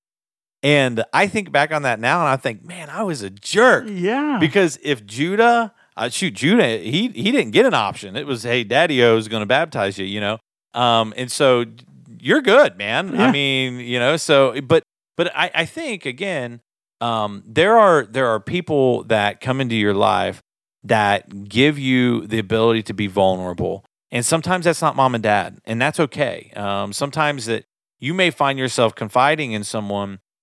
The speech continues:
Speaker 1: um, that, uh, that maybe wasn't your direct, uh, you know, uh,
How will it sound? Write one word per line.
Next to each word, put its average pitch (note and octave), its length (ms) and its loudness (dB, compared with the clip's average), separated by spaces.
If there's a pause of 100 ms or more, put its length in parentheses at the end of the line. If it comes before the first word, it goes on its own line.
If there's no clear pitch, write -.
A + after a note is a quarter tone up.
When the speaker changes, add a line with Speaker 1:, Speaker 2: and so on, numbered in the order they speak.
(100)
Speaker 1:
um, G#2 420 -2
that, G#2 520 -2
uh, F#2 460 -10
that G#2 240 -4
maybe C3 340 0
wasn't B2 500 0
your A#2 300 -2
direct, A#2 680 -2 (100)
uh, F#2+ 500 -10 (260)
you A2 140 -6
know, F#2+ 300 -4
uh, F#2 440 -14